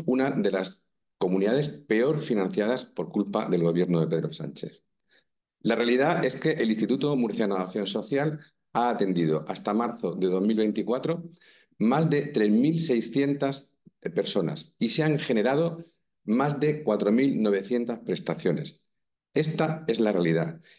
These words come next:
Y esto nos sitúa, eh, siendo un, la séptima comunidad autónoma que más solicitudes realiza. Y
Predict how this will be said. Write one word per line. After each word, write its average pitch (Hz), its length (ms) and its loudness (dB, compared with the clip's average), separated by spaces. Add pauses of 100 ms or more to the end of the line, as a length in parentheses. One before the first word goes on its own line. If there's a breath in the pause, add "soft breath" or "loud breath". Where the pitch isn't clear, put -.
(120)
Y 131 160 0
esto 170 380 -2
nos 117 200 2
sitúa, 90 560 0 (160)
eh, 101 360 -2
siendo 92 500 0
un, 117 320 2
la 98 180 0
séptima 90 460 0
comunidad 98 800 0
autónoma 139 580 0
que 113 120 2
más 165 560 -2
solicitudes 113 800 -2
realiza. 90 560 -4 (800 soft breath)
Y - 460 0